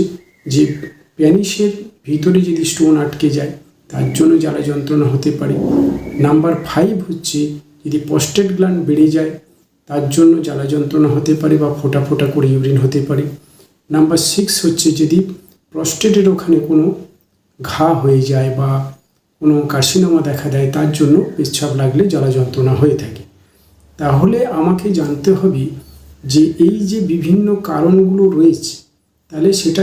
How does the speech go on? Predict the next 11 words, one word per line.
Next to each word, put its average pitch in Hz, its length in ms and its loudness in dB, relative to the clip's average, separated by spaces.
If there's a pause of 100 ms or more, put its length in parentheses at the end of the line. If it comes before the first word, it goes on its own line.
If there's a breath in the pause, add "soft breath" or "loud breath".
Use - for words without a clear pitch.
(120)
জানার 151 300 2
জন্য 190 200 4 (120)
কি 196 100 0
করতে 190 340 -2
হবে? 214 180 2 (420)
আমাকে 160 280 -2
একটা 170 240 -2 (180)
আল্ট্রাসোনোগ্রাফি 147 880 2
বা 143 160 -2
সিস্টোস্কোপি 151 760 -2 (100)
করে 147 180 4